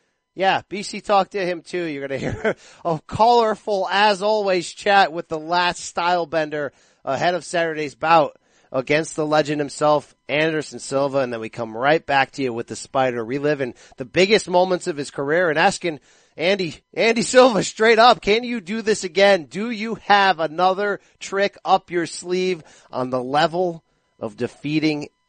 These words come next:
Israel Adesanya?" A lot of good stuff to come this Saturday. A lot of good stuff to come in this show,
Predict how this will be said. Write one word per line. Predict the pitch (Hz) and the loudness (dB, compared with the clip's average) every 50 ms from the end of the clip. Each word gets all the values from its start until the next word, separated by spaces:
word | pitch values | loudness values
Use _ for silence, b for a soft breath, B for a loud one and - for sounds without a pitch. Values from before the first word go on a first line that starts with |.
| _ _ | _ _
Israel | - 117 147 147 131 135 139 123 113 | -6 -4 -4 -4 -4 -4 -2 -2 0
Adesanya?" | 113 107 120 131 135 123 110 - - 139 131 131 135 135 135 131 123 | 0 0 0 0 0 0 -2 -6 -6 -4 -2 -2 -2 -2 -2 -2 -4
A | 113 | -4
lot | 110 123 147 175 190 202 208 190 | -6 -4 -2 2 6 6 6 6
of | 165 | 4
good | 139 165 165 127 | 2 -2 -4 -4
stuff | - - 175 160 - | -2 0 0 0 0
to | - 147 | -2 -6
come | - 160 156 147 | -4 -4 -4 -2
this | 143 139 127 - | -2 -4 -6 -4
Saturday. | - 156 151 151 147 147 | -2 0 0 0 0 0
A | 143 147 | -2 0
lot | 151 165 175 185 | 2 4 4 4
of | 180 165 123 | 4 2 0
good | 131 165 156 | -2 -4 -6
stuff | - - - - - | -4 -4 -4 -4 -4
to | - 160 | -6 -8
come | - - 156 147 135 - - | -4 -2 -4 -4 -4 -6 -8
in | 160 175 185 190 185 | -8 -6 -6 -6 -4
this | 170 180 170 | -4 -4 -4
show, | - - - - 185 180 175 170 147 139 - | -4 -6 -6 -2 0 2 2 2 2 0 -4